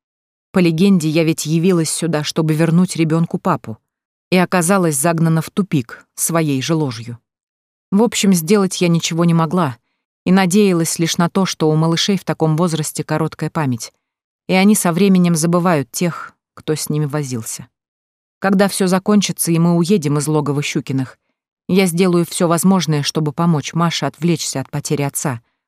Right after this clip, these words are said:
которого она так неожиданно приобрела. Жаль, что я никак не могу приблизить этот момент. Мама не позволяет мне сбежать. Требует информацию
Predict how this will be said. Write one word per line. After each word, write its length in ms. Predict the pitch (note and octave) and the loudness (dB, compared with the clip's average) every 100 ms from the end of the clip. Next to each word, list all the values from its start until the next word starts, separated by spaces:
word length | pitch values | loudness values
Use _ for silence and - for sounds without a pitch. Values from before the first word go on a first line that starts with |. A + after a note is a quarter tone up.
| _ - | _ -6
которого 380 | B2+ D#3 D3 | -2 0 0
она 160 | C#3 C#3 | 0 0
так 160 | C#3+ - | -2 0
неожиданно 500 | D#3 D3 C#3+ B2+ C3+ | 0 0 0 -2 -2
приобрела. 560 | - C#3+ D3 D#3+ A#2+ - _ _ _ _ _ _ _ _ _ _ _ | -4 -4 -2 -4 -6 -12 _ _ _ _ _ _ _ _ _ _ _
Жаль, 260 | F3+ G3+ G3 | -2 0 0
что 200 | - E3+ | 0 0
я 100 | E3 | 2
никак 340 | E3+ E3 D#3+ | 2 0 -2
не 60 | E3+ | 2
могу 280 | E3+ E3 E3+ | 2 2 0
приблизить 540 | E3 D#3+ F#3+ C3+ B2+ | 0 2 2 0 -4
этот 280 | C#3 C3 - | -6 -6 -4
момент. 480 | D3+ D3+ B2 A#2+ - _ _ _ _ - | -2 0 -2 -6 -16 _ _ _ _ 0
Мама 320 | G3 F#3 E3 | 2 4 2
не 80 | E3 | 0
позволяет 640 | F3 D3 F3+ F#3+ D3+ - | -2 0 0 2 0 -2
мне 160 | C#3+ | -4
сбежать. 520 | C#3 E3 D#3 C#3 A#2 - _ _ _ _ | -2 -2 -2 -4 -8 -18 _ _ _ _
Требует 420 | - F3+ F3+ D#3 E3 | 0 0 2 2 2
информацию 720 | D#3+ F3 E3+ F3+ - D3+ | 0 2 2 2 0 -4